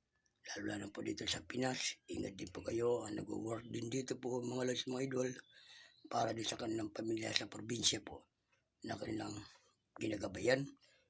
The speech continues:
sa, sa araw-araw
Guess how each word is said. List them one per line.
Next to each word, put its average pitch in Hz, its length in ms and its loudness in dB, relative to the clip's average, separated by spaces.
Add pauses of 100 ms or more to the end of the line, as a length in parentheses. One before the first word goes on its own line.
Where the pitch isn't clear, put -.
sa, - 240 0 (2500)
sa - 160 2
araw-araw 117 480 2